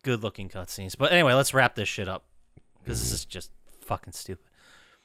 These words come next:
Speaker 1: So, uh, y-, y-, he's going back and forth in the thing from going, he, he's, he's Tyler, he's Jack, he's going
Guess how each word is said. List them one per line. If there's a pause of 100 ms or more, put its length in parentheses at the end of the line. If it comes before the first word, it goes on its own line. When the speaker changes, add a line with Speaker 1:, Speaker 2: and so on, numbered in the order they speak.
(640)
Speaker 1:
So, (420)
uh,
y-,
y-,
he's
going
back
and
forth
in
the
thing
from
going,
he,
he's,
he's
Tyler,
he's
Jack,
he's
going